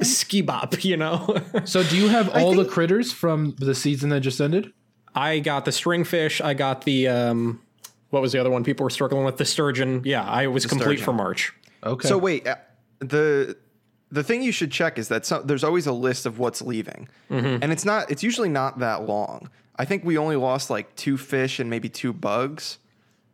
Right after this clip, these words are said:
Speaker 4: for the end of March.
Speaker 1: Yeah.
Speaker 3: Yeah.
Speaker 4: You know, granted, the stringfish was a
Speaker 1: <clears throat>
Speaker 4: fucking nightmare to hunt down, but, uh,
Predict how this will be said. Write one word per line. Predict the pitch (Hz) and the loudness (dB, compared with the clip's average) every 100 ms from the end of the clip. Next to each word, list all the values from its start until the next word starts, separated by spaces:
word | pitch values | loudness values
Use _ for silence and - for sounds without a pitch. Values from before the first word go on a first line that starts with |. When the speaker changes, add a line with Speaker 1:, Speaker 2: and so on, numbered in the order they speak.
| _ - | _ -20
Speaker 4:
for | - 135 127 120 113 | -4 0 2 0 -2
the | 120 | -4
end | 113 120 | -4 -4
of | 113 | -4
March. | 113 110 143 156 - - - | -4 -2 -2 -4 -8 -10 -6
Speaker 1:
Yeah. | 104 95 104 - _ _ | -2 -2 -2 -8 _ _
Speaker 3:
Yeah. | 160 131 135 - - - _ - | -6 -6 -6 -12 -20 -20 _ -4
Speaker 4:
You | 147 | 0
know, | 139 | 0
granted, | 135 160 165 151 | 2 0 0 -2
the | 123 | -2
stringfish | - 147 131 131 123 - | -2 -2 -2 0 -2 0
was | 117 113 | 0 2
a | |
Speaker 1:
<clears throat> | 165 | 2
Speaker 4:
fucking | 139 131 131 117 123 | 2 -2 -4 -6 -4
nightmare | 113 87 110 104 | -6 -6 -6 -4
to | |
hunt | 117 113 - | -4 -6 -6
down, | 107 104 107 113 | -6 -4 -6 -8
but, | 113 110 - - _ _ _ _ _ _ _ _ _ _ | -6 -8 -10 -20 _ _ _ _ _ _ _ _ _ _
uh, | 113 110 110 104 98 | -8 -6 -6 -6 -8